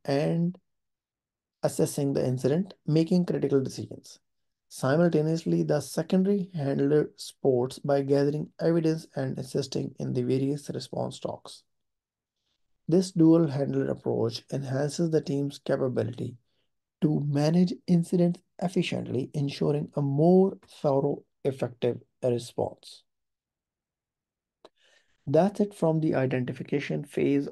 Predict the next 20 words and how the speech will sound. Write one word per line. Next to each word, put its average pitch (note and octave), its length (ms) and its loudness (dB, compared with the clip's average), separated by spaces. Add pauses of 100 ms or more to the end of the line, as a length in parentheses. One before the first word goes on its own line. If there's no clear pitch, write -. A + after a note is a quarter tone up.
of C#3 340 0
the C3+ 100 -4
incident C3 540 -4
response. C#3+ 600 -4 (560)
If A3+ 260 2
you D#3+ 300 2
like C3 340 0
the C3+ 100 -2
video, A#2 360 -6 (1080)
please E3 300 4
don't C#3+ 320 -2
forget C3 480 -4
to - 100 -4
like, C3+ 520 -2 (120)
subscribe, A#2+ 760 -4 (160)
and C#3 240 -6
share B2 460 -2 (500)
this A#2 400 -4 (160)
video A#2+ 300 0
channel. A2 320 -6